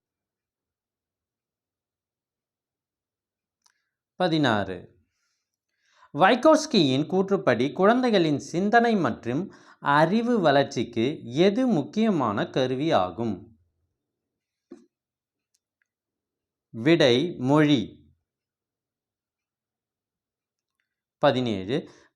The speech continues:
கற்றலுக்கான தயார் நிலை, law of readiness எந்த உளவியலாளருடன் தொடர்புடையது? கற்றலுக்கான தயார் நி-, தயார் நிலை, law of readiness.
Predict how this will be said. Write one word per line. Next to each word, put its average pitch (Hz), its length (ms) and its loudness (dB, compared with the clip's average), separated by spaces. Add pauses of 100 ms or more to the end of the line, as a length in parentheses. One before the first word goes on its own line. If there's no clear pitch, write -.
கற்றலுக்கான 214 680 2
தயார் 160 380 4
நிலை, 110 380 -2 (380)
law 202 320 4
of 165 200 2
readiness 123 500 0 (180)
எந்த 196 440 2
உளவியலாளருடன் 143 1000 0
தொடர்புடையது? 113 1080 -2
கற்றலுக்கான 143 760 -2
தயார் 135 360 2
நி-, 117 340 -8
தயார் 139 340 4
நிலை, 110 460 -4
law 165 420 -2
of 113 280 -4
readiness. 107 520 -4